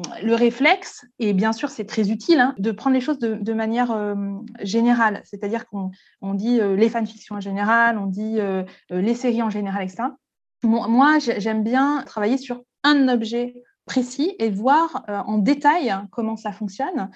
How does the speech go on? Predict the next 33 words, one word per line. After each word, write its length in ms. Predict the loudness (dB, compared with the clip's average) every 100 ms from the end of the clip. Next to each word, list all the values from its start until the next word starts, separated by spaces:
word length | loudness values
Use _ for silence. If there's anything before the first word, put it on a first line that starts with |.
| -20 _
Et 120 | -2
c'est 160 | 2 4
là 100 | 4
où 60 | 4
on 120 | 2
voit 160 | 0
toutes 200 | -2 -6
les 100 | -4
nuances, 380 | 0 2 2 2
toutes 200 | -4 -6
les, 300 | -2 -2 -2 -14 _
en 100 | -6
fait, 180 | -2 -2
les, 480 | 0 2 4 2 2 -2 -4 -6 -4
les 100 | 0
choses 180 | 0
qui 100 | -2
sont 180 | -6 -2
uniques 300 | 4 6 6
à 80 | 2
cet 200 | -2 -2
objet 380 | -2 -2 -2 -2 -6
et 80 |
qui 140 | -2 2
ne 120 | 2
rentrent 360 | 4 2 2 0
pas 260 | 2 2
dans 120 | 0
l'ensemble 360 | -6 -8 -6 -4
des 80 | -2
modèles, 360 | -2 -4 -6
en 60 | -10
fait. 260 | -12 -18